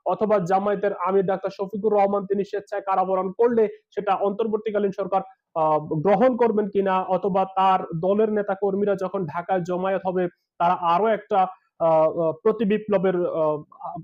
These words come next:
আপনার ঘোষণা দিয়েছে, ট্র্যাকেল দেওয়ার মতো সেই শক্তি আসলে অন্তর্বর্তীকালীন সরকারের,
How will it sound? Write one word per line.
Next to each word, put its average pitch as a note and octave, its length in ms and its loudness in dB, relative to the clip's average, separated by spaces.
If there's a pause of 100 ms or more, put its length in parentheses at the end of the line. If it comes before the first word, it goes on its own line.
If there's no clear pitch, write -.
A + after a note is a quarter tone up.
আপনার E3 300 -6
ঘোষণা G3 440 0
দিয়েছে, F3+ 340 -2
ট্র্যাকেল G#3 480 -4
দেওয়ার G#3 220 0
মতো F#3+ 320 -4 (240)
সেই F#3 420 -2
শক্তি G3 420 -4
আসলে F#3+ 220 -4
অন্তর্বর্তীকালীন E3+ 640 -4
সরকারের, D#3 400 -4